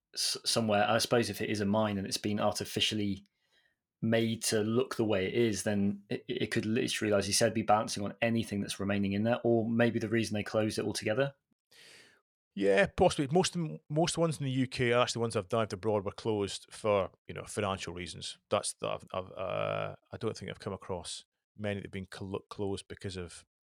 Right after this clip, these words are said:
Speaker 2: of, of health and safety issues. Because I say, you know, the ones from the nineteen thirties, forties, fifties, or, or even the,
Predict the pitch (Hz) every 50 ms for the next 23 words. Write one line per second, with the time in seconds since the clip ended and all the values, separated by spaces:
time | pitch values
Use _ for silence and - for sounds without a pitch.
0 | _ - - - - 101 95 - - - - 98 95 - - 90 - - 101 101
1 | 98 - - 95 92 - - 104 92 - - - - - 95 - 95 - - 104
2 | 101 95 87 - _ _ _ _ _ _ _ _ _ _ _ 101 87 82 82 85
3 | 85 _ _ _ _ _ _ _ _ _ _ _ _ _ - 101 98 104 104 98
4 | - - 90 90 92 92 98 - - - - - 107 101 - - - - - -
5 | 95 - - - - - 95 - - - 95 87 98 92 - - 92 90 87 85
6 | - _ _ _ _ _ - 98 95 90 - 92 92 92 90 90